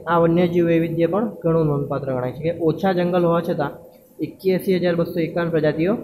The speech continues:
જોવા મળે છે. આગળ જોઈએ, વિદ્યાર્થી મિત્રો, ભારતના પ્રાણી ભૌગોલિક પ્રદેશો. વનસ્પતિની વિવિધ લાક્ષણિકતાઓને આધારે તેના કુદરતી પ્રદેશો પાડવામાં આવે છે કે વનસ્પતિના આધારે અમુક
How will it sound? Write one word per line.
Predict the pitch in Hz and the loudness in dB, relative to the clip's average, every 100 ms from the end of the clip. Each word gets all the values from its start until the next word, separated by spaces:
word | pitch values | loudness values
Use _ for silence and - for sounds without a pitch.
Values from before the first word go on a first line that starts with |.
| 160 139 | -4 2
જોવા | 135 127 | 2 2
મળે | 123 120 | 0 -4
છે. | 131 131 - - - - - - - _ _ - - - - - _ _ _ _ _ - _ - - - - - - _ - | -6 -14 -16 -20 -20 -20 -20 -20 -20 _ _ -20 -20 -20 -20 -20 _ _ _ _ _ -20 _ -12 -10 -12 -10 -12 -14 _ -4
આગળ | 139 165 165 | 2 2 4
જોઈએ, | 170 | 4
વિદ્યાર્થી | 165 147 160 165 | 2 2 2 2
મિત્રો, | 160 165 185 - - - - - - - _ _ _ | 0 -2 -4 -10 -18 -20 -20 -16 -16 -20 _ _ _
ભારતના | 147 156 175 165 151 156 | -2 0 0 -2 -4 -4
પ્રાણી | 151 147 160 156 | -4 0 2 2
ભૌગોલિક | 143 147 143 - | 2 2 0 -2
પ્રદેશો. | 139 135 - 147 - - _ _ _ _ _ _ _ _ _ | -2 -2 -4 -10 -12 -20 _ _ _ _ _ _ _ _ _
વનસ્પતિની | 143 180 190 - 180 190 180 | 2 2 0 -2 2 2 4
વિવિધ | 156 175 160 | 4 4 4
લાક્ષણિકતાઓને | 147 139 - 170 165 - 165 165 | 2 0 0 0 0 0 2 4
આધારે | 156 147 151 131 143 - - | 2 4 4 2 -2 -12 -6
તેના | 151 151 - | -2 -2 -2
કુદરતી | 135 139 151 156 | -2 0 0 -2
પ્રદેશો | 139 139 151 185 - | -2 -2 -2 -2 -2
પાડવામાં | 131 123 123 120 | 0 2 2 0
આવે | 120 | -2
છે | 127 | -4
કે | 127 | -2
વનસ્પતિના | 131 143 - 151 147 143 143 - 147 | -2 -4 -6 -6 -4 -4 -6 -10 -8
આધારે | 139 143 135 | -4 -2 -2
અમુક | 123 135 | -2 -4